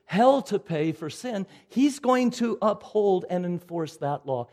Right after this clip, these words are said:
himself. And so just is he that he will not shortchange justice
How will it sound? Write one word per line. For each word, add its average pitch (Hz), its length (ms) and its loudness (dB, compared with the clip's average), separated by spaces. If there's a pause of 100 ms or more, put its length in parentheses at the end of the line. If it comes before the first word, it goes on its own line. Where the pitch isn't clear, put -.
himself. 294 600 -12 (2500)
And 202 120 -2
so 339 220 -2
just - 540 -4
is 175 160 -8
he 185 180 -4
that 208 160 0
he 302 180 2
will 339 200 0
not 233 240 -4
shortchange 196 840 -6
justice - 960 -10